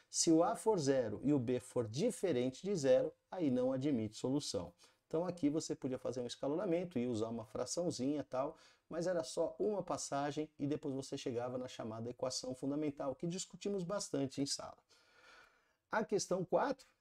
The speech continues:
ela, análise combinatória e probabilidade. Dessa vez tinha que fazer por contagem mesmo, né? Falava aí das indústrias e tal,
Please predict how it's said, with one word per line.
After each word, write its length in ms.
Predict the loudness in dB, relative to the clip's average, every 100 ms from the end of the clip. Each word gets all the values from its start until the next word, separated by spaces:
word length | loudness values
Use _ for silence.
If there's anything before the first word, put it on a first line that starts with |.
| 6
ela, 560 | 8 8 8 4 0 -2
análise 580 | -2 -2 -2 0 0
combinatória 680 | -2 -2 -2 -2 -2 0 0
e 40 | 0
probabilidade. 800 | 0 2 2 0 -2 -4 -6 -6
Dessa 400 | -2 0 0 0
vez 380 | 0 2 0 -2
tinha 180 | -6
que 100 | -6
fazer 440 | -6 -4 0 -2 -4 -2
por 280 | 0 0 0
contagem 680 | 0 0 0 -2 -2 -2 -2
mesmo, 400 | -2 -2 -4 -8
né? 60 |
Falava 380 | -8 -6 -2 0
aí 120 | 0
das 200 | 0 0
indústrias 720 | -2 0 2 4 2 -4 -12
e 40 | -4
tal, 320 | 0 0 -2